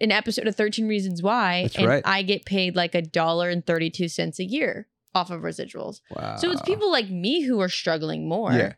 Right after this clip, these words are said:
Speaker 2: Well, they say that, like, I think it's like there's,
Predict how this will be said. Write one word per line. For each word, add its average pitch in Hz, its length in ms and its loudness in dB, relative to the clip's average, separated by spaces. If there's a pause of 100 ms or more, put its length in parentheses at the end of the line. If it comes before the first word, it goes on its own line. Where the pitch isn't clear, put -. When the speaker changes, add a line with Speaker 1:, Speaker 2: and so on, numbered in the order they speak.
(180)
Speaker 2:
Well, 147 120 4
they 156 80 6
say 202 220 6
that, 131 180 4
like, 117 400 2 (320)
I 123 80 4
think 147 360 4 (440)
it's - 200 2
like 120 360 2 (960)
there's, 139 220 6